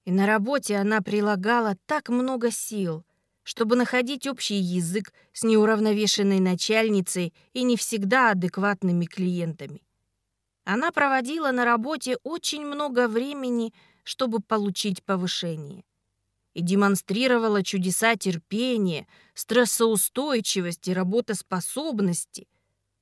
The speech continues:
Повышение получено. Пять лет неусыпного труда ушло на это дело. Пять лет жизни. Вот и ответ на вопрос, почему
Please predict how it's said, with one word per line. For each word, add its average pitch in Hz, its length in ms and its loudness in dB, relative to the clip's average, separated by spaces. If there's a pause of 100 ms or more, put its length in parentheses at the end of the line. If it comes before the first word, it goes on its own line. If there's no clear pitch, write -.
(260)
Повышение 226 680 -4
получено. 190 720 -4 (800)
Пять 285 340 -2
лет 247 400 -4 (280)
неусыпного 285 960 -2
труда 240 460 0
ушло 208 380 0
на 185 280 0
это 180 200 -6
дело. 165 440 -8 (840)
Пять 294 500 -2
лет 214 520 -2
жизни. 170 720 -4 (1160)
Вот 269 300 -6
и - 20 -4
ответ 262 460 -4
на 190 120 0
вопрос, 175 480 -6
почему 254 500 -6